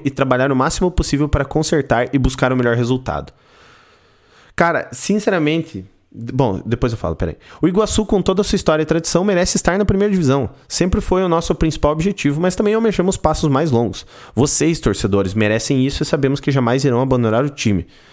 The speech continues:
Esse torcedores com T maiúsculo aqui ficou pica, hein? O processo de reconstrução do clube e da sua história continuará. Ainda temos muito trabalho a fazer, principalmente em relação à situação de abandono em que a Associação Atlética Iguaçu se encontrava quando assumimos,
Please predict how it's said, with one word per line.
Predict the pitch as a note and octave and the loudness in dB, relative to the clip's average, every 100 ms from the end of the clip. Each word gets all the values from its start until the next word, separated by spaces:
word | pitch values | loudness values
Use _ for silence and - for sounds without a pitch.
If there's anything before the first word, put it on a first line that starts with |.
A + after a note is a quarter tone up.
| - - - _ _ _ - | -20 -20 -20 _ _ _ -2
Esse | A2+ - | 0 0
torcedores | C3 A2 - G2 A2+ | 0 0 2 0 0
com | - G#2 | 0 0
T | A2 | 2
maiúsculo | G#2+ F#2 - G#2 | 2 0 0 -2
aqui | - G#2 | -2 -4
ficou | C#3 - C#3 | -6 -4 -4
pica, | - - C#3 C3 A#2 | -4 -4 -4 0 -2
hein? | B2+ - - - | -2 -6 -20 -20
O | - | 0
processo | C3+ B2+ E3+ | 0 2 0
de | F#3 | 0
reconstrução | - E3 D3+ C3 D3 | 0 0 0 0 2
do | D#3 | 0
clube | D3 C3+ A#2+ | 0 0 2
e | |
da | A2 | 0
sua | - | 0
história | A#2 - B2 B2+ | -2 0 0 0
continuará. | B2+ C3 D3+ E3 D#3 B2+ - - _ - | 0 0 0 0 0 -2 -10 -20 _ -6
Ainda | - C#3 F#3 | 0 2 2
temos | F#3+ F#3+ D#3+ | 2 0 2
muito | E3+ G3 | 0 0
trabalho | G#3+ E3 D#3+ | 0 0 0
a | |
fazer, | E3 D#3+ C#3 G#2+ | 2 2 2 0
principalmente | C#3+ - D#3+ D#3+ E3+ | -2 0 0 2 0
em | |
relação | D#3+ D3 - C#3+ | 2 0 0 -2
à | |
situação | C#3+ C3+ - | 0 0 0
de | C#3 | 0
abandono | C3 A#2 G#2 A2+ C#3 | 2 2 2 2 0
em | C3+ | 0
que | C3 | -2
a | |
Associação | - B2 B2 - C#3+ | -2 -2 -2 0 0
Atlética | D#3+ C#3+ C#3 C3+ | 0 0 0 0
Iguaçu | C3 B2+ C3+ | 0 0 0
se | D#3 | 0
encontrava | D#3+ G#3 G3 D3+ F3+ | 2 0 2 0 0
quando | - E3+ | 0 0
assumimos, | F#3 F#3+ A2 F#2 | 0 0 0 0